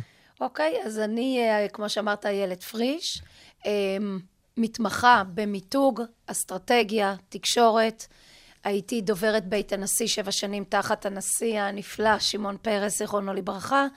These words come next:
אה, וכיום יש לי חברה מובילה בתחום של אסטרטגיה ומיתוג. אני עובדת עם מנהיגים בעולם,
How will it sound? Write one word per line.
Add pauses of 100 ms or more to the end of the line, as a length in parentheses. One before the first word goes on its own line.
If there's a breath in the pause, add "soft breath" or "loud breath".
(680 loud breath)
אה,
וכיום
יש
לי
חברה
מובילה
בתחום
של
אסטרטגיה
ומיתוג.
אני
עובדת
עם
מנהיגים
בעולם,